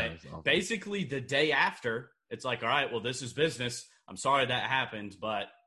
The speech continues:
Speaker 2: you're getting the franchise tag." <laughs> I think you're exactly right. It's gonna be so interesting to see what kind of method they go.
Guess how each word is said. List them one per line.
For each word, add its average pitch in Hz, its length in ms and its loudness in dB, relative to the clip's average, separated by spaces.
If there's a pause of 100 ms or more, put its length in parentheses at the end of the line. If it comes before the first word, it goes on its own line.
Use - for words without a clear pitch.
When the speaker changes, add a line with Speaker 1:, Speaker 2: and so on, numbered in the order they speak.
(140)
Speaker 2:
you're 110 160 -8
getting 120 160 -6
the 117 80 -6
franchise 110 480 -8
tag." 85 360 -8
<laughs> - 40 -2
I 165 60 0
think 135 280 -2
you're 123 120 -2
exactly 117 520 -4
right. 113 260 -4 (260)
It's 175 100 -4
gonna 277 220 0
be 196 100 0
so 156 340 4
interesting 147 580 -4
to 104 80 -6
see 135 280 -4
what 117 480 -2
kind 120 220 -4
of 87 120 -10
method 104 440 -8
they 92 240 -8
go. 95 300 -6